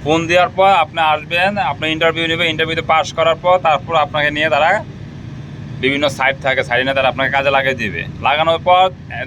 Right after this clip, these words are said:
দে-, আপনার তিন মাস পর থেকে স্যালারি রানিং হবে। তো এই তিন মাস আপনি চলবেন কীভাবে? এটা তো একটা প্রশ্ন। এই তিন মাসের মধ্যে আপনাকে তারা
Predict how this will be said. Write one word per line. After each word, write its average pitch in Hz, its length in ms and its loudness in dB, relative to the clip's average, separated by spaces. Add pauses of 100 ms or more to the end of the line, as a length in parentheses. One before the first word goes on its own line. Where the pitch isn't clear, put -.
দে-, 143 120 0
আপনার 143 380 0
তিন 175 180 -4
মাস 170 380 0
পর 180 280 2
থেকে 196 200 0
স্যালারি 160 220 2
রানিং 135 220 2
হবে। 104 220 2 (1000)
তো 143 60 0
এই 147 80 2
তিন 185 180 0
মাস 180 120 0
আপনি 175 120 -4
চলবেন 175 300 0
কীভাবে? 131 400 0 (240)
এটা 131 140 0
তো 147 60 4
একটা 139 100 2
প্রশ্ন। 117 460 -2
এই 127 100 -2
তিন 156 180 -2
মাসের 170 440 2
মধ্যে 156 340 0
আপনাকে 147 400 -2
তারা 147 440 0